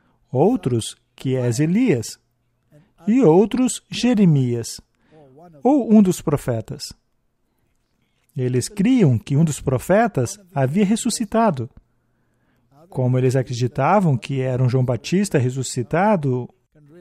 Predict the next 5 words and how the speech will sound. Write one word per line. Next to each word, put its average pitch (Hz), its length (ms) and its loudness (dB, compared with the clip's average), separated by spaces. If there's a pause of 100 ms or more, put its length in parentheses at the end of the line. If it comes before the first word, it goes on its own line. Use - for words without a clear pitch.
(140)
ninguém 135 420 2
sabe, 175 480 2
porque 139 360 2
eram 139 260 4
contemporâneos. 151 1000 2